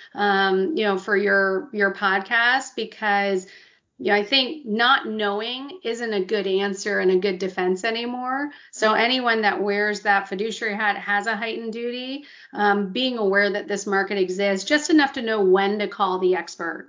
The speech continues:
I mean, we were interviewed for the American College for their retirement income planning program, where they've incorporated the life settlement option into that discussion for retirement planning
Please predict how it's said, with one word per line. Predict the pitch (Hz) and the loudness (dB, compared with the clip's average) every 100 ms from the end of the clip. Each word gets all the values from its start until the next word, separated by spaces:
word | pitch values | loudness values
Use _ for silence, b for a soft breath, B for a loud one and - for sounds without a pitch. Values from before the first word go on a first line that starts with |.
| - | -4
I | |
mean, | 208 202 | 0 2
we | 220 262 | 2 0
were | 277 | 0
interviewed | 226 220 208 208 196 | 2 0 0 2 0
for | 208 | 0
the | 196 | 0
American | 196 196 190 196 | 2 0 0 -2
College | 185 226 233 226 190 | 0 2 4 2 -2
for | - | -4
their | 196 196 | -2 0
retirement | 190 190 196 196 190 | -2 -2 0 0 2
income | 190 190 190 185 185 b b _ | 2 0 -2 -2 -4 b b _
planning | - 202 202 240 | -4 -2 0 -2
program, | 233 247 247 262 277 302 311 B - | -4 -4 0 0 2 2 0 B -4
where | 214 | 2
they've | 226 240 | 4 4
incorporated | 220 196 254 240 240 220 214 | 2 -2 -2 -2 0 0 0
the | 196 | 0
life | 190 190 | 0 -2
settlement | 185 220 240 240 220 202 196 - B B _ | 0 0 0 -2 -2 0 0 -4 B B _
option | 214 214 214 233 208 | 0 0 0 -4 -4
into | 233 262 247 247 | -4 -4 -4 -2
that | 214 202 | 0 0
discussion | 196 - 214 190 226 | -6 -8 -8 -6 -10
for | 190 196 | -8 -6
retirement | 190 185 202 190 185 - | -6 -4 -2 0 -2 -2
planning | 190 190 165 160 | -2 -2 -4 -8